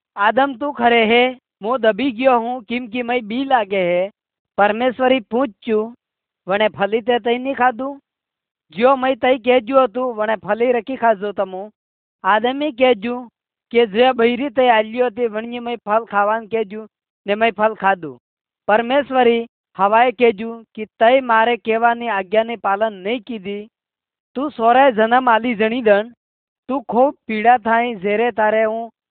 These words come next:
સોરું જન્મ થાય. તઈ હંમેશા થારે આદમીને દબાવમાં રહેવું પડે. પરમેશ્વરી કેજુ આદમે કે તઈ મારે આજ્ઞાનું પાલન નહીં કીધી, જણે હું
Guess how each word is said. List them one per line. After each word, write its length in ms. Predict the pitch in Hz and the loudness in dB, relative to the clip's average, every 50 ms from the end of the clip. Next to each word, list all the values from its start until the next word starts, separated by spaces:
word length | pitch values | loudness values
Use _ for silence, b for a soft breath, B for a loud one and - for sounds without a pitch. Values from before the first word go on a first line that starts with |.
| _ _ _ _ - | _ _ _ _ -4
સોરું 340 | 208 208 214 226 240 240 214 | 0 2 4 4 4 2 2
જન્મ 340 | 180 202 196 202 208 214 190 | 0 0 2 2 0 -2 -2
થાય. 440 | 185 175 170 151 139 139 135 123 _ _ _ _ _ _ _ _ _ _ _ _ _ _ _ | -2 -2 -2 -2 -4 -6 -12 -18 _ _ _ _ _ _ _ _ _ _ _ _ _ _ _
તઈ 200 | 208 226 262 269 | 2 4 4 4
હંમેશા 640 | 233 220 214 214 220 240 262 208 240 247 226 226 233 | 4 2 0 0 -2 -2 -2 0 2 2 2 2 0
થારે 300 | - - 196 202 202 202 | -2 -4 -2 0 2 2
આદમીને 560 | 202 196 196 180 170 196 226 233 233 233 233 | 2 2 2 0 -4 -8 -10 -8 -8 -8 -6
દબાવમાં 600 | 220 190 190 180 202 208 220 226 226 226 226 214 | -4 -4 0 2 4 4 4 2 2 0 0 2
રહેવું 280 | 196 202 214 226 233 220 | 2 0 2 2 0 0
પડે. 520 | - 220 202 185 175 170 175 170 185 214 _ _ _ _ _ _ _ _ _ - | 0 -2 -2 -2 -4 -6 -8 -10 -12 -14 _ _ _ _ _ _ _ _ _ -2
પરમેશ્વરી 640 | 208 214 226 233 247 269 254 - 262 262 254 254 | 0 0 0 0 -4 -6 -6 -4 -4 -4 -4 -4
કેજુ 360 | 202 240 240 240 202 190 240 | -2 0 0 0 0 0 -2
આદમે 800 | 240 254 - 185 185 196 202 190 214 214 208 208 202 202 220 220 - _ _ _ _ _ _ | -2 -2 0 0 0 0 2 2 0 0 0 -4 -8 -8 -10 -12 -18 _ _ _ _ _ _
કે 120 | 220 220 | -4 -4
તઈ 320 | 208 _ - 233 247 277 269 | -4 _ 2 4 4 4 4
મારે 240 | 254 247 240 240 | 2 2 4 4
આજ્ઞાનું 460 | 233 214 208 202 180 208 226 233 226 190 | 4 4 4 2 0 0 -2 -2 0 0
પાલન 320 | 214 202 202 208 226 220 | 0 0 0 0 -2 -4
નહીં 240 | 214 202 214 247 240 | -4 -8 -8 -8 -8
કીધી, 540 | - 294 339 240 175 190 202 202 208 220 233 _ _ _ _ _ _ _ _ _ _ _ _ - | -6 -8 -8 -6 -4 -4 -6 -6 -6 -8 -14 _ _ _ _ _ _ _ _ _ _ _ _ -12
જણે 380 | 160 156 214 233 254 269 269 | -2 0 2 4 4 4 4
હું 340 | 247 233 233 240 247 254 240 | 4 2 0 -2 -6 -8 -12